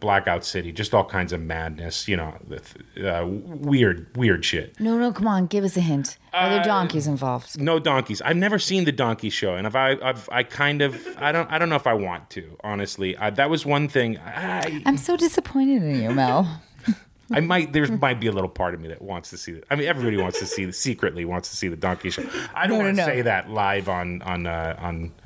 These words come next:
Speaker 2: Uh, listen, I, I firmly believe at age forty,
Speaker 1: Yeah.
Speaker 2: there are things that you cannot unsee.
Speaker 1: You can't unsee it.
Speaker 2: And
Speaker 1: No.
Speaker 2: so my curi-, I've, like,
Speaker 1: Yeah,
Speaker 2: learned
Speaker 1: like,
Speaker 2: to
Speaker 1: you,
Speaker 2: really
Speaker 1: you could be
Speaker 2: temper my,
Speaker 1: hanging.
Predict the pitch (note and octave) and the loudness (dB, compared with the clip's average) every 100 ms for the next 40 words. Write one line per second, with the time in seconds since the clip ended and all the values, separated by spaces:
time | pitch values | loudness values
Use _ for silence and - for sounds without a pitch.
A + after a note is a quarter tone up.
0 | - A3 G3+ F3+ F3 - - - - - | -4 0 2 2 -2 -6 -10 -6 -2 0
1 | C4+ A#3 - - - C#4 C4 A#3+ A3 F#3 | 2 0 -4 -12 -4 2 4 4 4 2
2 | F3 E3 D#3+ - F3+ F#3+ G3+ G3+ - F3+ | 2 2 2 0 0 2 4 2 -2 0
3 | E3+ D#3 D3+ C#3 C#3+ G#2+ C4 C4 G#3+ G#3 | 2 2 0 -2 -2 0 2 2 2 2
4 | G3+ F#3+ E3 E3+ - F3 E3 D#3 - D#3+ | 2 0 -2 -6 -6 -2 0 0 0 0
5 | D#3 - D3+ D3+ D#3+ C#3+ D3 D3 D3+ D#3+ | 0 0 0 0 2 2 2 -2 -4 -2
6 | G#2+ F2 - - G3 F#3 F#3 F3+ - - | -2 -4 -12 -8 -2 0 0 -2 -4 -2
7 | G#3 G3+ G#3 - A#3+ A#3 G#3+ G#3 G#3+ E3 | 0 2 0 0 0 2 2 0 2 2
8 | F#3 G#3+ A3+ A3+ G#3+ G#3+ A3+ A3 - G#3 | 2 4 2 2 2 2 2 2 0 0
9 | G3 G3 F#3 F3+ F3 E3+ D#3+ | 2 2 2 2 2 2 0